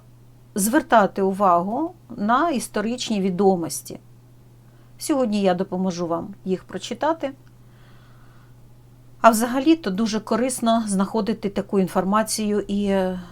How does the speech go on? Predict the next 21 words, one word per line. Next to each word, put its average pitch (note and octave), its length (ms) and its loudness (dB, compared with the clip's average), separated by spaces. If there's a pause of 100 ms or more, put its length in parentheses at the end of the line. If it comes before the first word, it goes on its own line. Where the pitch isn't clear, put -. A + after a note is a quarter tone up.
(540)
м, D#3 400 -6 (420)
за G3+ 300 4
межами F#3 520 0
підручника. - 720 -6 (1160)
Ми A3 140 0
з G3+ 60 0
вами A#3 260 4
вивчаємо A3+ 760 2 (300)
геометрію, G#3+ 560 0
яка G3+ 240 0
називається A3+ 800 2
евклідова G#3 680 0
геометрія. E3+ 680 -6 (580)
Давньогрецький G#3+ 680 0
учений F#3+ 380 0
Евклід C4 380 0
в - 40 -12
своїй G3 320 2
видатній G3+ 460 -2
праці G3+ 400 0
«Начала» G3+ 560 -2